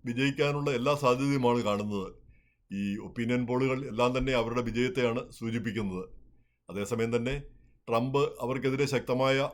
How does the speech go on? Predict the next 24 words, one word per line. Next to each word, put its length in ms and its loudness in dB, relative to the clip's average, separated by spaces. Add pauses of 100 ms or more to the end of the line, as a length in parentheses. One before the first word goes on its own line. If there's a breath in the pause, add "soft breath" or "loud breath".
ആക്രമണങ്ങൾ 680 0 (240)
നടത്തുന്നു. 460 -2 (460)
പക്ഷേ 380 -4
അതൊന്നും 420 -6 (760)
എത്ര 280 -2
കണ്ട് 480 4
ഫലവത്താകും 600 2 (160)
എന്ന് 120 -2
നമുക്ക് 220 0
പറയാൻ 360 6 (160)
ആവില്ല. 380 -2 (160)
ഒരുപക്ഷെ 320 -4
അദ്ദേഹം 420 0 (160)
പ്രതിനിധീകരിക്കുന്ന 640 0
ഒരു 60 0
കമ്മ്യൂണിറ്റി 420 0
ഉണ്ട്, 200 0 (160)
ആ 80 -4
വൈറ്റ്, 480 -2 (720)
ആം, 500 -2 (160)
കുറച്ചേറെ 640 2
റേസിസം 420 0
ഒക്കെ 120 0
ഉള്ള 220 4